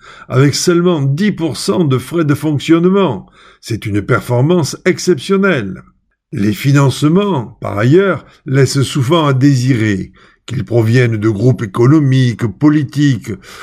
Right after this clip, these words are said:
ou même religieux. Les gouvernements, pourtant si chatouilleux sur l'origine des produits labellisés, laissent entrer des colonnes d'influenceurs masqués en O N G.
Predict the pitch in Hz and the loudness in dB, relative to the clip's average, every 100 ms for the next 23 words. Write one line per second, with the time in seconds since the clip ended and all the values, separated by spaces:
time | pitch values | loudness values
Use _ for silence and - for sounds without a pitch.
0 | - 185 170 151 110 95 98 120 131 185 | -2 2 2 2 -2 -2 0 2 2 2
1 | 214 135 87 _ _ - _ _ 101 107 | 2 0 -4 _ _ -20 _ _ -4 -2
2 | 113 135 147 143 156 160 165 139 101 - | 2 2 4 2 2 2 2 2 -2 -8
3 | _ _ _ - 143 - 185 147 - - | _ _ _ -4 -4 0 -2 -2 -6 -4
4 | 208 175 185 - 170 160 160 127 95 - | -2 0 -2 0 -2 4 4 4 -2 -10
5 | - - 139 131 139 143 139 156 139 120 | -12 -2 4 4 4 4 4 2 2 0
6 | 95 107 127 117 139 131 110 - - 113 | -2 0 0 2 0 0 -2 -6 -14 -2
7 | 113 107 110 117 127 143 226 220 113 - | 0 0 -2 0 0 2 0 0 -6 -10
8 | _ - _ - 165 170 - 208 190 - | _ -20 _ -4 0 2 2 0 0 -2
9 | 104 113 117 123 - 208 185 135 110 104 | -2 0 0 -2 0 2 2 0 -4 -6
10 | 107 175 175 - 165 151 139 123 180 151 | 0 0 0 0 2 2 0 0 0 0
11 | 117 151 131 - 175 196 - 131 135 165 | 0 0 -2 0 2 2 0 -2 0 2
12 | 170 170 165 175 139 95 | 2 2 2 0 -2 -4